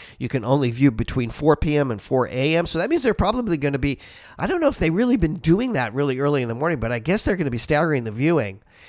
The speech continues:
So you, like, you, you'll have a one o'clock in the morning start to see the manta rays. I wonder what that would be like. Um, safety requirements, uh, they're gonna be going after. No fishing in the zones during the manta ray viewing hours.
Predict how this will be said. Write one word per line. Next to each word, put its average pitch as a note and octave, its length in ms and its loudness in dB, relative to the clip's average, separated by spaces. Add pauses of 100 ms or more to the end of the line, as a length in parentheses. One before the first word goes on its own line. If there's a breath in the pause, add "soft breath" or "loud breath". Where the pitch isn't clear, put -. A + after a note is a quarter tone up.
(140 loud breath)
So - 160 -6
you, C3+ 180 -2
like, B2+ 240 -2
you, C#3 80 0
you'll C3+ 240 -2
have C3 120 -6
a A2+ 60 -2
one C3+ 300 -2
o'clock C#3 540 0
in B2+ 160 -6
the B2+ 80 -4
morning C3 340 0
start B2+ 520 -2
to C3+ 80 0
see B2+ 240 -4
the A#2+ 140 -2
manta C3+ 280 -2
rays. A2 240 -2
I A#2 40 -4
wonder D#3 200 -2
what E3+ 160 -2
that C3 160 -2
would A#2+ 120 -10
be A2+ 120 -6
like. A#2 480 -4 (480 loud breath)
Um, B2 260 -2
safety E3+ 400 -2
requirements, E3+ 960 0
uh, D#3+ 140 2
they're D#3+ 160 -2
gonna D#3+ 120 -4
be D#3+ 120 -2
going D#3 260 2
after. D#3 340 0
No C#3 200 0
fishing D#3+ 720 -4 (360 loud breath)
in B2+ 140 -4
the B2+ 100 -2
zones C3+ 520 0
during E3 240 0
the D#3+ 40 0
manta D#3+ 240 2
ray D#3+ 140 2
viewing D#3+ 340 0
hours. D#3 520 0